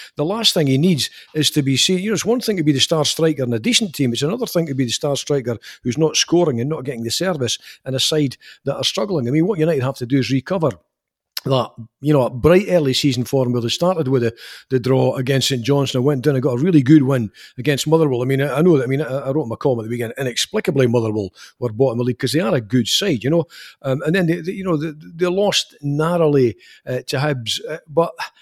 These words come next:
you know, somewhere along the line, you've, they've got to get back the kind of form and the dig that they found up at Dingwall against Ross County with the two one win.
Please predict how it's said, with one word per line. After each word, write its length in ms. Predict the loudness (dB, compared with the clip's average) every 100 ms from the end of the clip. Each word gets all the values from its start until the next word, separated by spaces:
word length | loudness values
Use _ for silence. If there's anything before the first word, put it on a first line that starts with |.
| _
you 80 | -2
know, 120 | 0
somewhere 360 | 2 -2 -2 0
along 220 | 0 0
the 80 | 0
line, 340 | 0 0 -2
you've, 160 | -4 -8
they've 180 | -12 -8
got 120 | -8
to 80 | -8
get 120 | -8
back 120 | -8
the 80 | -8
kind 180 | -8 -8
of 60 | -4
form 320 | 0 0 0
and 100 | -2
the 60 |
dig 240 | 0 0 0
that 80 | -4
they 100 | -6
found 260 | -4 -2 -2
up 160 | -4
at 100 | -4
Dingwall 380 | -4 -2 0 0
against 300 | 0 -2 0
Ross 180 | -2 0
County 280 | -2 -2 -2
with 100 | -4
the 60 |
two 220 | -2 -2
one 240 | 0 0 0
win. 220 | -2